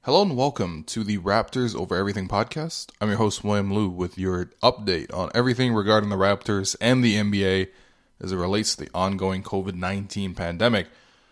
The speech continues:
First up, Serge Ibaka hosted an Instagram live chat, uh,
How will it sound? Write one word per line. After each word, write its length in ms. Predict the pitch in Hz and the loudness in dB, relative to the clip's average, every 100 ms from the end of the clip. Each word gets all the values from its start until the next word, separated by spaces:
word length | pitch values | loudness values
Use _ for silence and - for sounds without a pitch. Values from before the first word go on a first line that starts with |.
| _ _ _ _ | _ _ _ _
First 340 | - 220 226 | 0 2 4
up, 220 | 220 110 | 4 4
Serge 200 | - 202 | 0 -2
Ibaka 340 | 185 175 185 101 | 0 0 0 -2
hosted 360 | 135 156 156 | 0 0 0
an 100 | 131 | 0
Instagram 480 | 120 151 151 135 117 | 0 -2 0 2 4
live 260 | 107 117 110 | 6 4 4
chat, 380 | - 123 95 - | 2 4 4 0
uh, 400 | - 101 92 | -6 -2 -2